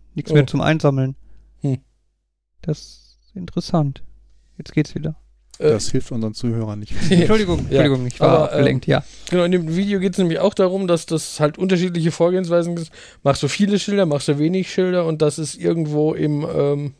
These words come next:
Speaker 2: ich glaube, dass die da den Ansatz fahren, das wird halt einfach nicht gekennzeichnet. Also das wird irgendwie in
Speaker 1: Mhm.
Speaker 2: mehrere
Speaker 1: Ja, dann
Speaker 2: Ebenen Beton eingegossen, irgendwie in so einem Bergwerk-Ding. Und so nach dem Motto, es bringt jetzt eh nichts, genug Warnung hinzuschreiben, das lockt nur Leute an.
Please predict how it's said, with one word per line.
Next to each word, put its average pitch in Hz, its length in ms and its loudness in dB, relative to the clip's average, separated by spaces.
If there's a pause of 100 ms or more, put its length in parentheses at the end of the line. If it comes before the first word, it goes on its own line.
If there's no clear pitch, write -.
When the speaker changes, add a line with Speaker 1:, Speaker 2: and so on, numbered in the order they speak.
(1080)
Speaker 2:
ich - 80 -20
glaube, 160 220 2
dass 156 180 0
die 151 120 -6
da 151 240 2
den 196 120 -2
Ansatz 185 380 0
fahren, 175 200 0
das 170 160 -2
wird 190 140 -2
halt 143 120 0
einfach 131 200 -4
nicht 131 180 -4
gekennzeichnet. 135 760 -6 (160)
Also 139 180 -16
das 135 220 -8
wird 143 300 0 (920)
irgendwie 151 440 0
in 147 720 0 (160)
Speaker 1:
Mhm. 143 60 -2
Speaker 2:
mehrere 165 240 2 (100)
Speaker 1:
Ja, 131 60 6
dann 127 120 2
Speaker 2:
Ebenen 185 240 2
Beton 175 360 0
eingegossen, 202 720 0
irgendwie 170 340 2
in 165 100 -2
so 165 80 2
einem 151 140 2
Bergwerk-Ding. 185 880 0 (540)
Und 165 300 0 (120)
so 165 160 2
nach 151 160 0
dem 156 140 0
Motto, 165 320 0
es 147 180 -8
bringt 165 280 0
jetzt 165 180 0
eh 180 160 2
nichts, 214 300 -2
genug 190 300 0
Warnung 180 260 2
hinzuschreiben, 202 480 0
das 185 160 0
lockt 180 240 0
nur 160 140 2
Leute 156 340 2
an. 202 320 -2